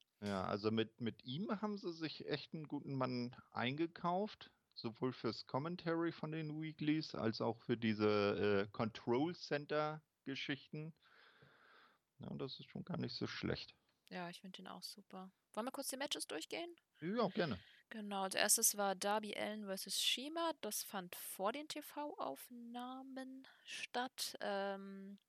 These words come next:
Speaker 2: Allin hat gegen, äh, Shima gewonnen mit seinem Coffin Drop, der, glaub ich, zum ersten Mal <laughs> bei A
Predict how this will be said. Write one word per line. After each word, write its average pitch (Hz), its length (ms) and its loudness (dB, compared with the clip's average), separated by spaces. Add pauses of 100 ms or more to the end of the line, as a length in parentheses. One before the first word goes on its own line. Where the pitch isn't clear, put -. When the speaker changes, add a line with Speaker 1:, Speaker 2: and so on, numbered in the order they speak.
(180)
Speaker 2:
Allin 214 320 0
hat 190 200 -6
gegen, 180 500 -8
äh, 175 420 -6
Shima 202 520 -2
gewonnen 240 500 -6
mit 190 160 -4
seinem 175 240 0
Coffin 220 400 -2
Drop, 294 240 -2
der, 175 100 0
glaub 196 220 0
ich, 240 100 -6
zum - 240 -6
ersten 247 400 6
Mal 226 320 2
<laughs> 190 220 0
bei 214 100 0
A - 40 0